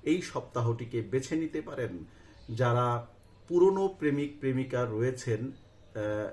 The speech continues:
আপনাদের পরিবারের, আহ, গুরুজন যারা রয়েছে, তারা হয়তো আপনাদের প্রেমকে মেনে নিতে চাচ্ছিলেন না, এই সপ্তাহে কিন্তু তারা তাদের মত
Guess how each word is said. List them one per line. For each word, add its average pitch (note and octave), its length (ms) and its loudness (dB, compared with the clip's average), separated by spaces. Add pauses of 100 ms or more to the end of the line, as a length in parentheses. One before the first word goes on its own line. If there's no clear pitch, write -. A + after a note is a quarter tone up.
(160)
আপনাদের A#2 540 0 (260)
পরিবারের, B2 580 2
আহ, - 800 -8
গুরুজন C#3 640 2
যারা A#2+ 260 4
রয়েছে, A2+ 400 0
তারা C#3+ 300 -2
হয়তো C3 320 0
আপনাদের A#2 420 -2 (100)
প্রেমকে A#2 520 -2 (100)
মেনে C#3 420 4
নিতে D3 420 2
চাচ্ছিলেন A#2+ 500 -2
না, A#2 220 -2 (180)
এই G3 240 0
সপ্তাহে B2 600 -2
কিন্তু A2+ 500 -6
তারা A2 420 0 (320)
তাদের B2+ 400 4
মত B2+ 500 2